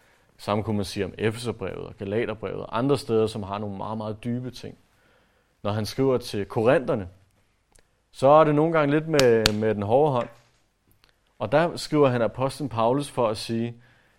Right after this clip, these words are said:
jeg har autoritet til at pege ud, hvad det er, I gør forkert. Det er min autoritet som apostel. Men i det her brev, der skriver han ikke med den autoritet. Han har den stadig. Han er stadig apostel.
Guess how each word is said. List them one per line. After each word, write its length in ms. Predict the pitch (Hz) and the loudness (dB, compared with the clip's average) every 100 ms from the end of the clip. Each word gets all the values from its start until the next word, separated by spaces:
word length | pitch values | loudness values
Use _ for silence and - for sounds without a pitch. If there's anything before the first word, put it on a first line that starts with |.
| _ | _
jeg 160 | 95 120 | -4 0
har 100 | 180 | 0
autoritet 800 | 156 139 123 - 208 233 - _ _ _ _ _ _ _ | 0 -2 -4 -4 -6 -8 -16 _ _ _ _ _ _ _
til 160 | - 139 | -6 -2
at 120 | 135 | -2
pege 280 | - 120 113 | -2 -2 -2
ud, 200 | 120 160 | -2 -2
hvad 160 | 123 117 | -4 -2
det 100 | 101 | -4
er, 40 | |
I 100 | 120 | -6
gør 160 | 131 131 | -10 -12
forkert. 460 | - - - _ _ _ _ _ _ _ _ _ _ | -12 -12 -12 _ _ _ _ _ _ _ _ _ _
Det 100 | 123 | -6
er 60 | 139 | -4
min 200 | 139 139 | -4 -6
autoritet 640 | 117 - 117 - 139 - | -12 -12 -14 -14 -16 -16
som 160 | - 113 | -16 -16
apostel. 420 | 104 - 110 _ _ _ _ _ _ _ _ _ _ _ _ _ _ _ _ | -16 -20 -20 _ _ _ _ _ _ _ _ _ _ _ _ _ _ _ _
Men 160 | - 120 | -2 0
i 60 | 135 | 0
det 180 | 180 | 0
her 140 | 202 170 | 0 0
brev, 280 | 101 90 - _ _ _ _ _ _ _ _ _ _ _ _ | -2 -6 -8 _ _ _ _ _ _ _ _ _ _ _ _
der 60 | 123 | -12
skriver 300 | - 180 131 | -4 0 2
han 120 | 147 | 0
ikke 140 | 147 151 | -2 -2
med 80 | |
den 140 | 127 110 | -4 -4
autoritet. 640 | 101 - 104 - - _ _ _ _ _ _ | -10 -14 -18 -18 -20 _ _ _ _ _ _
Han 140 | - 90 | -10 -2
har 180 | 95 | -2
den 100 | 131 | -2
stadig. 360 | - 101 110 175 - _ _ | -4 -2 -2 -2 -10 _ _
Han 160 | - | -14
er 40 | - | -12
stadig 240 | - 107 | -4 -2
apostel. 440 | 98 104 127 - | -2 -2 -4 -6